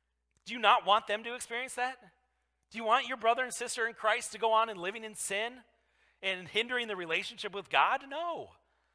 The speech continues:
That's why church discipline is such a beautiful and wonderful thing.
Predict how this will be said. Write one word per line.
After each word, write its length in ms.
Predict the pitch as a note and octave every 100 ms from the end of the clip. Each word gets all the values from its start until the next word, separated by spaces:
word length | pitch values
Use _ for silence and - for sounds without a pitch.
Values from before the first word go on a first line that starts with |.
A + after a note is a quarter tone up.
| _ _ _ _
That's 180 | - -
why 140 | B3 A3+
church 400 | - A3 A#3+ F3
discipline 440 | G#3+ A#3 G3+ F#3
is 80 | F#3+
such 180 | B3+ B3
a 80 | G#3+
beautiful 640 | D3+ G#3 C4+ C#4 G#3 G3
and 120 | F#3
wonderful 480 | F#3+ C4+ C4+ G#3+ F3+
thing. 360 | G#3+ C4 B3